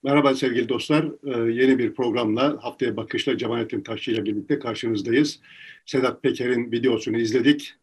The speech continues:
Pazar günü saat yedi buçukta koydu. Ve artık her pazar mesaimiz yedi buçukta başlıyor diyebiliriz. O videoyu izledik.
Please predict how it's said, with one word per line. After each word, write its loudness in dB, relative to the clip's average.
Pazar -6
günü -2
saat -8
yedi 2
buçukta -8
koydu. 0
Ve -8
artık -12
her -6
pazar -4
mesaimiz -4
yedi 0
buçukta -8
başlıyor -2
diyebiliriz. 0
O 2
videoyu 2
izledik. 0